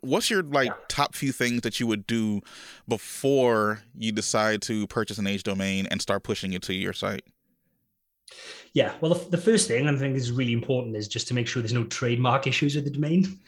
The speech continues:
Speaker 2: Um, that, that's really important. Um, so you can go up, you can go and have a look at the U S trademark database. Um, and I know there's different types of trademarks. You've got, like, a design mark and a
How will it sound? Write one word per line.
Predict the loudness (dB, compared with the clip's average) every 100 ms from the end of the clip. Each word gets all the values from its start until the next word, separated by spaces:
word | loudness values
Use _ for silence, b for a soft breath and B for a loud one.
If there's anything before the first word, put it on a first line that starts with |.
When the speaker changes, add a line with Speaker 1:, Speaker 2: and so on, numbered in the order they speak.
| B B B -4
Speaker 2:
Um, | -2 -2 -2 -6
that, | -8 -8
that's | -8 -2
really | 0 0
important. | 0 -2 0 -2 -4 -8 -10
Um, | -6 -4 -4
so | -2 2 0 -2 B B
you | -2
can | 2
go | 6 6
up, | 4 0
you | -2
can | 0
go | 4
and | 2
have | 2 0
a |
look | 0 -2
at |
the | -2
U | 0 0
S | 0
trademark | -4 -4 -2 -4 -4
database. | -8 -4 -4 -2 -4 -4 -10 -16
Um, | -10 -8 -6 -8 -10 B B B
and | 2 4 4 2
I | 4
know | 6 6
there's | 6 2
different | 0 -4 -4
types | 0 0 0
of | -4
trademarks. | -2 0 2 2 0 -2
You've |
got, | -4
like, | -4 -6
a |
design | -6 0 2 2 2
mark | 2 2 2 0 -4
and | -8
a | -8